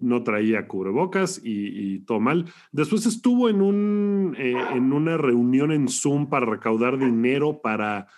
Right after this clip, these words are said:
eh, para algo, para alguna cosa que, que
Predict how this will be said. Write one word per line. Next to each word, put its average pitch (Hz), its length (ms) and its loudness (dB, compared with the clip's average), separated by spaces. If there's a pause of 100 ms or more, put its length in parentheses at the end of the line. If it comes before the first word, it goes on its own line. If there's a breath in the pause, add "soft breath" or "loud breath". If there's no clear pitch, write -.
(440 loud breath)
eh, 107 1000 -4 (300)
para 107 280 0
algo, 180 540 2
para 147 140 0
alguna 135 300 2
cosa 151 300 -2
que, 110 260 -2
que 117 240 -2